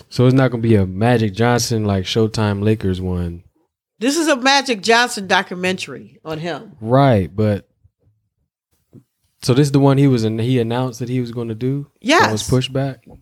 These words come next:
Speaker 2: Yes, and he's telling us who's gonna be in it and what he's
Speaker 1: I got
Speaker 2: talking
Speaker 1: you.
Speaker 2: about.
Speaker 1: Okay.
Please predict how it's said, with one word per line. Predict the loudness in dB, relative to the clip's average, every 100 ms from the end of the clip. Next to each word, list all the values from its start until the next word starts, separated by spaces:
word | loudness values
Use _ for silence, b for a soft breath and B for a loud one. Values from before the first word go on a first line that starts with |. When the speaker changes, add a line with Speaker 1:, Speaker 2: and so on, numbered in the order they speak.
| _
Speaker 2:
Yes, | 0 2 0 -4
and | -2
he's | -4 -6
telling | 0 2 2 0 0
us | 0 0 -2
who's | -4 -4
gonna | -2 -2 -2
be | -2 0
in | 2
it | 2 -2 -4
and | -6 -4
what | -4
he's | -6
Speaker 1:
I | -2
got | 0 0
Speaker 2:
talking | 0
Speaker 1:
you. | -2
Speaker 2:
about. | -2 -2 -6 -14 _ _ _ _ _ b b b b b b -10
Speaker 1:
Okay. | -8 -6 -8